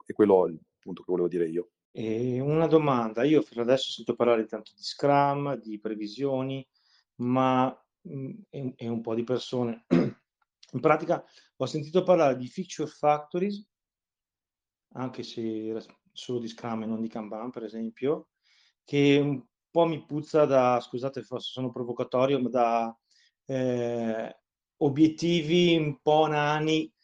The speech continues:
Speaker 2: collegati a quello che è la realtà informatica italiana, che non è che sia una cosa che mi faccia piacere. Io ora volevo chiedere, però vabbè, forse in Italia adesso è così,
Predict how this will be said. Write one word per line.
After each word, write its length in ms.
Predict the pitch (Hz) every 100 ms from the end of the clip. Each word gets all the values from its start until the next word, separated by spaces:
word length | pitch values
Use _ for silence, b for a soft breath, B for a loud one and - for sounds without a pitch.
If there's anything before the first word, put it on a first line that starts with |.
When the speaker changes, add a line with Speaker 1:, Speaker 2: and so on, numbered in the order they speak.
| _ _
Speaker 2:
collegati 480 | - 131 135 131 131
a 40 |
quello 200 | - 135
che 140 | 127 127
è 40 |
la 80 | 123
realtà 280 | 120 113 123
informatica 500 | 117 117 120 113 123
italiana, 580 | 117 113 113 107 104 - _ _ _ _ -
che 60 |
non 100 | 120
è 80 | 123
che 60 | 117
sia 160 | 135
una 80 | 123
cosa 180 | 120 117
che 60 |
mi 100 | 120
faccia 240 | 113 117 117
piacere. 400 | 113 - 113 131
Io 180 | 202 170
ora 140 | 160
volevo 300 | 156 185 185
chiedere, 540 | - 113 107 104 - _ _ _ _ _ _
però 180 | 131
vabbè, 300 | 123 127 127
forse 280 | - 127 -
in 60 | 127
Italia 220 | - 120
adesso 240 | 117 110
è 20 | -
così, 320 | 117 113